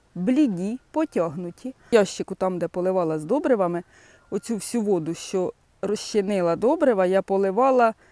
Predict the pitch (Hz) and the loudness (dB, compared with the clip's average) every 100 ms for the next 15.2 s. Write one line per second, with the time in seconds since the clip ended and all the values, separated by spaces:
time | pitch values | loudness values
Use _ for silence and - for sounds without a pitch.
0 | _ - 190 240 254 214 202 185 233 220 | _ -8 -2 2 4 4 2 0 -4 -4
1 | - 220 208 180 156 _ _ _ - 180 | -8 -6 -4 -4 -8 _ _ _ -10 -6
2 | 226 302 - 240 202 202 - 247 233 226 | 0 0 0 -4 -2 -4 -4 -2 0 0
3 | 202 185 160 170 202 _ - 214 285 262 | -2 0 0 -2 -6 _ -6 0 2 4
4 | 262 247 262 294 277 214 190 208 _ - | 2 4 4 2 2 -2 -4 -8 _ -8
5 | 190 254 277 226 165 160 170 214 - - | 0 2 4 4 2 -2 -4 -8 -8 0
6 | 247 370 262 214 - 202 196 233 285 277 | 2 4 4 2 0 2 2 0 0 2
7 | 294 311 - 285 285 277 269 - 277 247 | 2 0 0 0 2 2 0 0 0 0
8 | - 330 220 202 202 202 - 208 - 202 | 2 2 6 6 6 2 -2 -4 -2 -2
9 | 208 214 202 202 - 240 240 _ _ _ | 0 0 0 -2 -4 -8 -8 _ _ _
10 | - - 269 233 196 175 180 226 320 - | -10 0 2 4 0 0 -2 0 -2 -2
11 | 254 214 214 233 285 294 208 208 233 220 | -2 0 0 -2 -2 -4 -8 4 6 6
12 | 208 196 214 226 262 262 277 320 254 233 | 4 -2 -2 -2 2 4 6 6 4 0
13 | 220 - 269 247 - 220 208 196 208 208 | -2 -4 -2 -4 -4 -4 -2 0 0 2
14 | 330 381 233 - 208 190 190 254 311 - | 2 4 2 2 0 -2 -2 0 0 -2
15 | 196 | -4